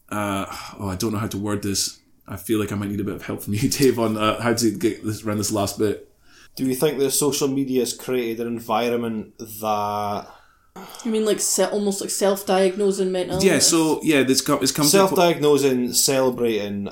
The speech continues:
Speaker 2: and
Speaker 1: using it as a, using it as a, as, as a crutch and a, and a way to hide, not hide from life, but <sighs> I'm gonna try, I'm gonna try and have to word this 'cause we've kind of,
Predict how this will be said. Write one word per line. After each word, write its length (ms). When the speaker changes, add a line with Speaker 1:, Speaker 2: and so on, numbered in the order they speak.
Speaker 2:
and 540
Speaker 1:
using 380
it 100
as 180
a, 200
using 220
it 40
as 140
a, 200
as, 180
as 220
a 60
crutch 680
and 140
a, 140
and 100
a 40
way 200
to 120
hide, 540
not 220
hide 380
from 180
life, 280
but 320
<sighs> 60
I'm 140
gonna 160
try, 220
I'm 80
gonna 180
try 160
and 80
have 160
to 80
word 380
this 120
'cause 160
we've 140
kind 160
of, 180